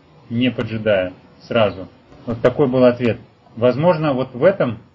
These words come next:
заключается фундаментальность. И один из ученых, кажется, его звали, кажется, он был француз, его звали Жорж Кювье, он сказал, что отличие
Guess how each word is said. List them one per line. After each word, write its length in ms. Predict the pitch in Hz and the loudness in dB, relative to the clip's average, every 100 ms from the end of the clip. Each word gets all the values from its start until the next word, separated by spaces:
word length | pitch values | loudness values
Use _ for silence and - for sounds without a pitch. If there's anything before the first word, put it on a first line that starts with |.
| _ _ | _ _
заключается 680 | 113 123 131 143 127 113 117 | -14 -10 -8 -2 -2 -2 -8
фундаментальность. 840 | - 120 117 117 113 113 98 92 - - | -8 -8 -4 -4 -2 -2 -2 -8 -14 -6
И 220 | 131 131 | -2 -2
один 440 | 143 131 143 139 | -2 -2 -2 0
из 60 | 123 | -2
ученых, 460 | 131 - 185 156 117 - - - | -2 0 0 0 -4 -10 -12 -2
кажется, 360 | 127 117 117 | 0 0 -4
его 160 | 123 120 | -2 -2
звали, 640 | 113 120 127 123 120 113 117 - _ _ - | -2 0 2 2 0 -2 -6 -16 _ _ -8
кажется, 260 | 123 - 127 | -8 -4 -4
он 80 | |
был 100 | 123 | -4
француз, 580 | 117 123 120 117 180 170 | -2 0 0 -2 -4 -2
его 140 | 120 113 | -4 -2
звали 340 | 113 120 117 | 2 2 2
Жорж 400 | 113 131 127 - - - _ - | 0 0 -2 -6 -20 -20 _ -4
Кювье, 520 | 135 110 123 170 180 - - - - 123 | -2 0 2 2 0 -4 -20 -20 -14 -6
он 140 | 123 | -4
сказал, 380 | 120 127 143 147 | -2 0 0 0
что 800 | - - - 127 127 123 120 117 - - | -4 -16 -8 -2 0 2 0 -2 -14 -10
отличие 800 | 123 120 156 185 - 147 127 110 | -6 -6 -2 -4 -2 2 2 2